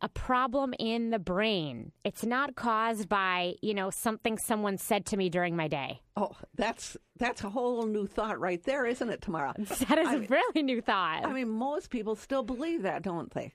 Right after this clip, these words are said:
Speaker 1: Of, yes, absolutely. And that's, I think, even naturally how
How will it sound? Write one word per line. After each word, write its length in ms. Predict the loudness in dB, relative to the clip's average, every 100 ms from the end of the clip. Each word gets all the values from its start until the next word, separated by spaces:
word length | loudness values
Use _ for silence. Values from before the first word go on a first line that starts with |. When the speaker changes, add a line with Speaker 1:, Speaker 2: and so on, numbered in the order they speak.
| -2
Speaker 1:
Of, 180 | 0 0 0
yes, 460 | 2 4 2 0 0
absolutely. 880 | 0 0 0 2 2 2 0 -2 -4
And 300 | -4 -4 -6 _ _ _ _
that's, 380 | -2 -2 -6 -2
I 140 | 0
think, 200 | 0 0
even 200 | 0 2
naturally 520 | 2 0 0 0 0
how 640 | 0 2 2 2 2 0